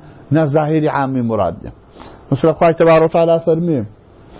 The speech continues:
"واعلموا أن ما غنمتم من شيء فأن لله خمسه وللرسول ولذي القربى واليتامى والمساكين وابن السبيل" إلى آخره. غنيمة بو أو كسانه،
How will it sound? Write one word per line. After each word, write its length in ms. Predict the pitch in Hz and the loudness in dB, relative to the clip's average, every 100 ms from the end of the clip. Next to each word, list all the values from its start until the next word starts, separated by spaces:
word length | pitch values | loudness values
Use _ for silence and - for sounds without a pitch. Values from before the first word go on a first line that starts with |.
| - - | -6 -2
"واعلموا 540 | 135 143 151 170 160 | 0 0 0 0 -2
أن 140 | 156 | -2
ما 180 | 156 151 147 | 0 0 0
غنمتم 500 | 151 165 160 151 143 | 0 0 -2 -2 -2
من 200 | 139 135 | 0 -2
شيء 420 | - 165 131 147 | 0 -2 -2 -4
فأن 360 | 147 139 160 | -2 -2 0
لله 520 | 147 156 156 151 139 143 | -2 0 0 0 0 -2
خمسه 800 | - 156 147 - 127 139 147 - | -2 -4 -4 0 0 0 -2 -2
وللرسول 720 | 143 139 143 139 - 165 151 | 0 0 0 -2 0 0 2
ولذي 380 | 143 135 135 135 | 2 2 0 -2
القربى 420 | 139 - 156 147 135 | -6 -4 -2 0 2
واليتامى 460 | 135 135 131 156 139 | 2 0 0 -2 0
والمساكين 680 | 131 135 135 139 131 151 151 | -2 -2 -2 -2 -2 0 -2
وابن 140 | 135 | -2
السبيل" 340 | 139 - 165 185 | -4 -2 -2 0
إلى 80 | |
آخره. 480 | 147 151 123 123 101 98 - - - - - | 0 0 -2 -6 -6 -10 -20 -20 -20 -10 -2
غنيمة 380 | 143 160 180 190 | 0 2 0 2
بو 100 | 208 | 2
أو 100 | 196 | 2
كسانه، 640 | 175 160 - 117 92 85 | 0 -4 -2 -4 -4 -8